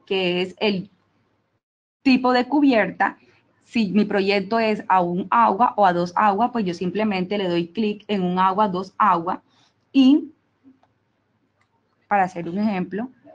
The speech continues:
me va a, me, automáticamente me va a cambiar en la imagen el esquema dependiendo de lo seleccionado, a un agua o a dos aguas. El tipo de edificación, si es cerrada, si es parcialmente cerrada o si es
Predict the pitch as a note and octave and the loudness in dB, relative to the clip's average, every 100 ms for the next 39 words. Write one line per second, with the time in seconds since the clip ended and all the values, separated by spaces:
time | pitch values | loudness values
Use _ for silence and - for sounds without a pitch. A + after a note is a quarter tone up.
0 | _ _ _ _ _ _ _ _ _ _ | _ _ _ _ _ _ _ _ _ _
1 | _ _ _ _ _ _ - A#3+ A3 G#3 | _ _ _ _ _ _ 2 4 4 4
2 | G3 G3 B3 A3+ G#3 - - G#3 G#3 G3 | 2 2 0 2 2 0 -4 0 2 0
3 | G#3+ F#3+ F3+ B3 B3 G#3+ G#3+ A#3 G3 E3 | -2 -4 -4 -4 -2 -2 0 -2 0 -2
4 | F#3+ A3 G#3+ G#3 F3 - - _ _ G#3+ | -2 -2 0 0 0 -2 -12 _ _ 0
5 | A3 A3 A#3+ A3+ F#3 G#3 B3+ - - _ | 2 4 4 4 2 0 -2 -4 -14 _
6 | _ - G3 F3+ E3 - G3+ F3 G#3+ C#4+ | _ -6 -4 -2 -4 -2 0 2 0 -2
7 | _ F#3+ G3+ G3 F3 E3+ E3 E3 A3+ - | _ -8 -6 -2 -2 -2 -2 -4 -8 -14
8 | _ _ _ G3+ G#3 B3 - _ _ _ | _ _ _ -4 -2 -2 -6 _ _ _
9 | _ - G3 F#3 F3+ F3 E3+ - - - | _ -6 -4 -4 -6 -6 -8 -8 -8 -6
10 | - F#3+ G#3+ A#3 B3+ - F3+ E3 E3 - | -2 0 2 2 2 0 -2 -4 -10 -10
11 | D3+ - - - _ _ _ _ _ _ | -10 -10 -18 -20 _ _ _ _ _ _
12 | _ _ _ _ _ _ - _ G#3+ G#3 | _ _ _ _ _ _ -20 _ -4 -2
13 | A3 G#3+ A3+ A3 A3+ B3 C4+ C4+ A#3+ A#3+ | -2 0 2 2 2 0 0 0 2 2
14 | C4 - - F3 E3+ G3 G#3 A#3 A3 A3+ | 2 -2 -6 -6 -4 -4 0 2 2 0
15 | A3 E3+ - E3 - F3 F3 E3+ F#3 F#3+ | -2 -8 -8 -10 -8 -4 -4 -4 -6 -4
16 | F#3+ A3 G#3 G#3 F3+ F3 E3+ | 0 2 4 2 -2 -8 -8